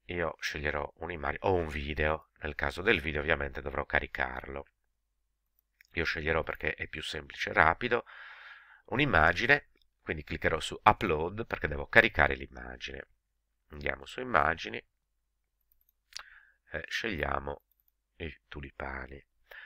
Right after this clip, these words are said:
Ecco, l'immagine è stata caricata, si presenta in questo modo. Interessante perché ho la possibilità di visualizzare come comparirà, eh, la mia immagine,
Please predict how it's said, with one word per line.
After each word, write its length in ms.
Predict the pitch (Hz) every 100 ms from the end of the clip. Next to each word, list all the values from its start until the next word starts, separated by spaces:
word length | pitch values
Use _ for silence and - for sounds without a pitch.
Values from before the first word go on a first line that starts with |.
| - - - _ _ _ _ _ _ _ _ _ _ _ _ _ -
Ecco, 220 | - -
l'immagine 440 | 78 90 85 78
è 40 | 80
stata 300 | - 80 82
caricata, 560 | 120 135 113 117 -
si 180 | 104 -
presenta 480 | 80 80 73 76 76
in 80 | 76
questo 340 | 80 - 76
modo. 320 | 71 69 73
Interessante 600 | 104 117 135 - 160 151
perché 180 | 104 92
ho 40 | 92
la 80 | 82
possibilità 420 | 95 98 104 78
di 80 | 82
visualizzare 640 | 90 95 101 82 78 -
come 440 | - 131 98 87 -
comparirà, 840 | 120 110 - 117 117 120 90 71 - - - -
eh, 240 | - 85
la 120 | 85
mia 240 | 92 101 85
immagine, 720 | - 92 87 76 76 76 76